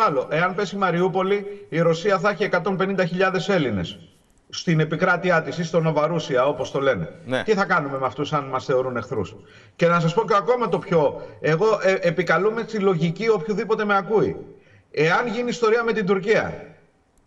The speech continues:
Speaker 1: ποιος θα εξισορροπήσει την επίθεση της Τουρκίας; Πιστεύετε, οι Αμερικανοί;
Speaker 2: Όχι, όχι.
Speaker 1: Οι Αμερικανοί θα μας αφήσουνε να φάμε τα μουστάκια μας για να φτιαχτεί μια νέα ισορροπία,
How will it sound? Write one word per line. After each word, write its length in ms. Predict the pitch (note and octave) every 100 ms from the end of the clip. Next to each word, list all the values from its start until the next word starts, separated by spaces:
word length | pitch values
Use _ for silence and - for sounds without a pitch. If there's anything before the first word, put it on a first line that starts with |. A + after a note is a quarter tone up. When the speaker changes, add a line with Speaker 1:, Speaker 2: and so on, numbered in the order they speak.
| _ _ _
Speaker 1:
ποιος 260 | - C4+ C#4
θα 80 | B3+
εξισορροπήσει 640 | G#3 G3+ A3 G3+ G3+ E3+
την 120 | E3+
επίθεση 380 | E3+ D#3+ C#3+ B2
της 140 | G#2+ -
Τουρκίας; 440 | C3 C#3 A2 - -
Πιστεύετε, 480 | D#3 E3 B2 G#2+
οι 60 | A#2+
Αμερικανοί; 800 | A#2+ A#2+ A#2+ A#2+ F3 B2+ - - -
Speaker 2:
Όχι, 280 | C3 C3+ G2
όχι. 140 | - _ _ _
Speaker 1:
Οι 120 | C#3
Αμερικανοί 480 | D#3 E3 E3 E3+ G3
θα 180 | A#3+ A3+
μας 160 | G#3 F#3
αφήσουνε 480 | E3 F#3+ F#3 G3+
να 120 | G#3 F#3
φάμε 180 | A3
τα 100 | A3
μουστάκια 380 | G#3 E3+ G3+ G3+
μας 120 | A3
για 100 | G3
να 60 | G3+
φτιαχτεί 260 | G3 F#3 A3
μια 180 | A3 A3
νέα 140 | A3+
ισορροπία, 540 | G#3 G3 G3 G#3+ A#3+